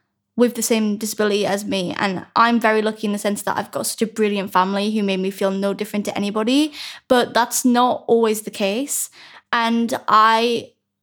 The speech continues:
all I'm doing now is trying to be, like, that platform and that person that I would have wanted to see and look up to when I was little.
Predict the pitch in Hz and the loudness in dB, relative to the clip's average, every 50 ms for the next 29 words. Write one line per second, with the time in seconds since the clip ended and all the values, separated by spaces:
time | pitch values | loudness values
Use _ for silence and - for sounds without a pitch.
0 | _ - 247 254 254 233 226 240 233 220 214 214 214 220 214 208 202 196 196 196 | _ 2 4 4 4 4 2 2 2 2 2 2 4 4 4 4 2 2 -2 -2
1 | - - 214 208 208 202 196 190 208 208 196 196 190 190 190 185 190 190 - 190 | -2 0 0 0 0 -2 -4 -2 -2 -2 0 0 -2 -2 -2 -4 -2 -2 -2 -2
2 | - - - - - 190 - - - - - 208 202 202 196 220 202 196 190 185 | -2 -4 -6 -4 -4 -4 -4 -6 -8 -4 -2 0 0 0 -2 -2 -2 -4 -4 -4
3 | 185 - - - - _ - 220 202 190 190 - - - _ _ - - 226 226 | -8 -10 -16 -20 -20 _ 0 2 4 4 2 0 -4 -10 _ _ -6 -2 0 2
4 | 226 226 226 - 254 233 220 202 - - 202 208 214 208 226 233 214 220 208 214 | 2 0 0 -2 0 0 0 0 0 0 0 0 0 0 0 0 0 0 -2 -2
5 | 208 214 214 208 202 202 - - 202 - - 220 208 214 233 247 - 226 214 208 | -2 -2 -2 -2 -4 -6 -6 -6 -6 -2 0 0 0 0 0 -2 -2 -2 -2 -2
6 | 208 208 240 226 226 - - 262 254 262 233 233 208 180 - 196 202 220 226 247 | -2 -2 -4 -6 -4 -4 -2 0 0 2 2 0 0 0 0 0 2 2 0 0
7 | 269 247 254 254 - - 269 285 302 311 | -2 0 0 0 0 0 0 0 0 -2